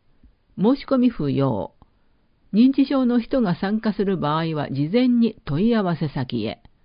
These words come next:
主催、認知症の人と家族の会。問い合わせ先、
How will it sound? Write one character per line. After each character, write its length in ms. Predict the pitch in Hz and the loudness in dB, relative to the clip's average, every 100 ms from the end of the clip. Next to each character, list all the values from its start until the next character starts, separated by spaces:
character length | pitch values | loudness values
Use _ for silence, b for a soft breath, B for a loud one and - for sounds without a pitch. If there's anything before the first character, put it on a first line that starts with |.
| _ _ _ _ | _ _ _ _
主 160 | - 160 | -8 -6
催、 460 | - 175 147 123 - _ _ - | -2 0 0 -4 -10 _ _ 0
認 240 | 220 269 | 2 2
知 160 | 277 262 | 2 -2
症 300 | 262 240 226 | 2 2 2
の 160 | 208 | 2
人 260 | 190 - 196 | -2 -2 -4
と 320 | - 151 - - | -2 -4 -4 -6
家 160 | 214 | -4
族 320 | 196 180 160 135 | -2 -4 -4 -4
の 240 | 113 107 | -4 -6
会。 320 | - 135 - - _ _ _ _ _ _ - | -8 -6 -6 -10 _ _ _ _ _ _ -2
問 180 | 202 220 | 2 4
い 80 | 208 | 4
合 60 | |
わ 140 | 165 151 | 0 -4
せ 80 | 151 | -6
先、 420 | 131 127 107 | -6 -6 -10